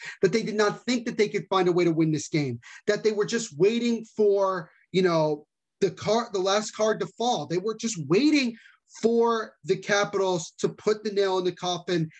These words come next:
and to complete this comeback. And about three minutes later, that's exactly what happened. As T J Oshie was wide open in the slot,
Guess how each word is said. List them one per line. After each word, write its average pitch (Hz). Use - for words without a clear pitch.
and 180
to 175
complete 190
this 160
comeback. 180
And 190
about 202
three 294
minutes 277
later, 226
that's 220
exactly 196
what 202
happened. 170
As 190
T 302
J 269
Oshie 226
was 180
wide 254
open 233
in 247
the 262
slot, 190